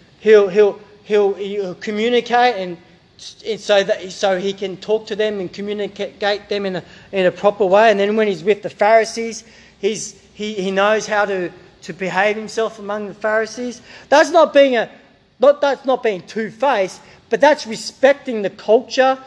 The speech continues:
of the person that you're with and, and, and putting it, like when my, my, my daughter, my daughter and my Levi, they're different ages.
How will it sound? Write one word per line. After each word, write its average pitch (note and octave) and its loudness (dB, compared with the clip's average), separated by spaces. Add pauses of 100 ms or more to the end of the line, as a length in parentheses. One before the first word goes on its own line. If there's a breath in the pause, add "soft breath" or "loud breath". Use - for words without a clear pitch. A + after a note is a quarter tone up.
(240 loud breath)
of F3 -6
the G3 -4
person B3 2
that G#3 -4
you're F#3 0
with A3 -2 (260 loud breath)
and, G#3+ -2
and, G#3 0
and G3+ -4
putting D4 0
it, C4 2 (180 loud breath)
like D#4 6
when F#4+ 0
my, G4 4 (120)
my, E4+ 0
my D4+ -2
daughter, G3+ 0
my A3 -4
daughter D4 -2
and G#3 -2
my F#3 -2
Levi, F3 -4
they're G#3 0
different E4 0
ages. F3 -4